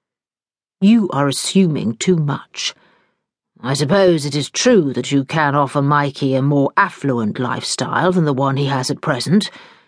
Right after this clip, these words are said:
but I do not think you will be able to separate him from his mother as easily as you think. If I cannot convince you all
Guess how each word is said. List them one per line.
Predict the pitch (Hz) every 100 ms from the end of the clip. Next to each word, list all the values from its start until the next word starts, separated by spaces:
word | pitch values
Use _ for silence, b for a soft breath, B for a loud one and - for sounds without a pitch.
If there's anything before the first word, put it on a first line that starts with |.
| B B _ _ _ _ _ _
but | 135
I | 143
do | 151
not | 180 240 -
think | 233 208 -
you | 202
will | 214 190
be | 202
able | 202 196 190
to | 185
separate | 214 170 151 139 139 -
him | 139 143
from | 156
his | 147 147 160
mother | 156 135 131 156
as | 170 147
easily | 196 196 185 196
as | 190 175
you | 190
think. | - 175 123 - - _ b b _ _ _ _ _ _ _ _ _ _ _ _ _ _
If | 113 -
I | 123
cannot | - 156 147 131 -
convince | 147 127 135 120 110 -
you | 107 104
all | 113 113 185 165